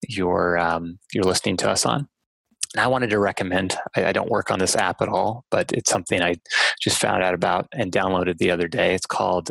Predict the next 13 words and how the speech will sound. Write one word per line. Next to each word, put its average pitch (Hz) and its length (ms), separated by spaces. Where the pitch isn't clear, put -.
uh, 92 180
Zest 98 680
in 92 220
Light. 98 420
It's - 200
a 95 40
new 98 160
marketing 95 500
app 113 300
that 87 220
is - 200
a - 80
content - 400